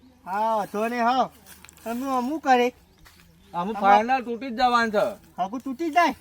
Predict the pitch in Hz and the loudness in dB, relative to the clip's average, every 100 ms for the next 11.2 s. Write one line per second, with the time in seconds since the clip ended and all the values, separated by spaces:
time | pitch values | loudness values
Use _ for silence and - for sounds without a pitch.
0 | - 190 254 339 - _ - 185 233 240 | -2 2 4 2 0 _ -4 2 4 2
1 | 240 220 233 226 247 233 - 208 214 180 | 0 -6 -4 -2 0 0 0 0 0 0
2 | 220 214 - - 185 180 208 214 214 226 | 0 -2 -4 -6 0 2 4 2 2 -4
3 | 233 233 233 240 247 247 240 233 135 - | -2 0 0 0 0 2 2 2 -4 -10
4 | - - - - - 156 202 214 214 320 | -20 -20 -20 -14 -4 -2 -2 -4 -6 -4
5 | 226 220 208 202 156 - _ _ - - | 2 2 2 -4 -4 -6 _ _ -20 -20
6 | - - 175 196 190 175 180 196 190 170 | -20 -8 -2 0 -2 -6 -6 -6 -4 -4
7 | - 131 _ _ _ - 196 269 262 240 | -4 -10 _ _ _ -12 -8 -6 -4 -2
8 | 302 311 285 294 269 240 220 233 262 262 | -2 -2 -2 2 2 0 -2 -4 -4 -4
9 | 254 262 262 277 277 277 233 226 285 240 | -4 -4 -8 -8 -6 0 0 0 -6 -6
10 | 226 254 269 269 254 269 269 262 254 208 | -6 -8 -8 -12 -10 -6 -4 -2 -4 -6
11 | - - | -8 -16